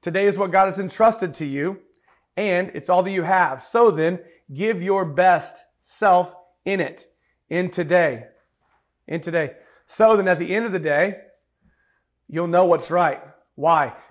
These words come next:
Because you've identified what's most important today, and you've spent your time with that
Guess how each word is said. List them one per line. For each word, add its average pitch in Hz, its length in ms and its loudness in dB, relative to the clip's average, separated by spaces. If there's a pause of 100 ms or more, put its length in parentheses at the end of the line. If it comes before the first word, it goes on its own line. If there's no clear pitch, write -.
Because 170 340 0
you've 185 100 -6
identified 180 640 2
what's 175 260 0
most 175 280 -2
important 160 440 -4
today, 156 680 0 (680)
and 160 160 -6
you've 160 140 -6
spent 185 340 -4
your 175 100 -2
time 170 480 -4 (260)
with 151 440 -2
that 165 340 6